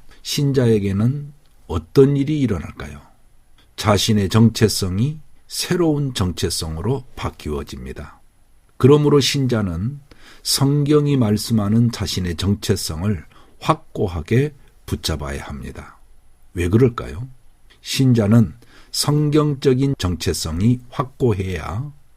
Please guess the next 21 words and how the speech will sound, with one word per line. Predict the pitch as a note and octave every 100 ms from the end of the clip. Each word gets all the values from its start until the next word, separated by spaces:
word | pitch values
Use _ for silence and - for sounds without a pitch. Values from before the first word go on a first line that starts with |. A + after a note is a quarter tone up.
| - -
세상과 | - - C#3 C3+ B2+ B2+ B2 A#2 B2+ B2+ B2+
죄와 | - F#2+ F#2+ G#2 A2 -
마귀를 | D2+ D#2 D#2+ D#2+ F#2+ B2+ -
이길 | C3 C3+ C3
수 | -
있기 | G2 D#2 - A#2
때문입니다. | G#2 D2+ C2 B1+ B1 - - _ _ _ _ _ -
신자의 | - C#3+ D3+ D3 C#3 B2+ C3
정체성의 | A#2 A2 G#2 - G#2 - F#2+ F#2
첫 | - D#3 -
번째 | C#3 B2 B2+
기초는 | - - - C#2 F2 A#2+ - - -
하나님과 | - C#3 C3+ A2+ F2+ E2 D#2
자신 | - F2 - D#2
간의 | C#2 F#2 A#2+ -
화평입니다. | - - A2+ D2 C#2 C2 D2 - - - _ _ - -
실제로 | C#3+ C#3+ C#3+ B2+
하나님과 | C3 C3+ B2 A#2+ A#2 G#2+
화평이 | - - D#3 D3+ C#3 - - -
이루어진 | F#2+ G2 F#2+ D#2+ D#2
것은 | C#2+ - D2 F#2